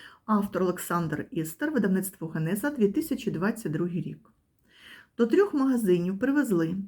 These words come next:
тисячу п'ятсот шість кілограмів олії. Після того, як перший магазин продав сто п'ятдесят два кілограми,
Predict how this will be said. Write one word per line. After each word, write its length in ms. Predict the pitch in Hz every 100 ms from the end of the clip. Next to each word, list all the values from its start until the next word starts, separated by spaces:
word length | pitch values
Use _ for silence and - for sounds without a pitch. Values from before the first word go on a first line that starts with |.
| -
тисячу 480 | 262 277 294 - 208
п'ятсот 480 | 202 196 196 185 156
шість 440 | - 254 - -
кілограмів 600 | 190 175 190 214 220 220
олії. 460 | 190 160 131 - - - _ _ - - _ _
Після 300 | 392 - 320
того, 360 | - 214 202
як 240 | 202 202 -
перший 360 | 320 339 -
магазин 520 | 208 220 196 196 170 175
продав 520 | 254 208 151 123 202
сто 200 | - 302
п'ятдесят 560 | 269 202 196 254 247 -
два 160 | 151
кілограми, 680 | 156 - 185 185 185 196 220